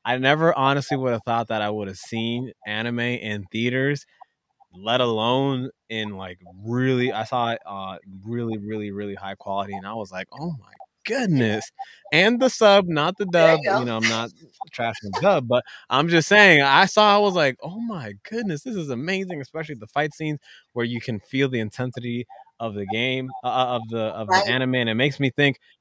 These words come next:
Speaker 1: if that were to happen with large, um, action-oriented, uh, games like League of Legends, maybe even either a Call of Duty tournament or whatever other game event, um,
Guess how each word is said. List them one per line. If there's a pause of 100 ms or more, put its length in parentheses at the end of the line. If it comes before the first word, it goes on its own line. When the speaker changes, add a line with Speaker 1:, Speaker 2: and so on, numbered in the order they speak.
(280)
Speaker 1:
if
that
were
to
happen
with
large,
um, (480)
action-oriented,
uh,
games
like
League
of
Legends,
maybe
even
either
a
Call
of
Duty
tournament (380)
or (880)
whatever
other
game
event,
um,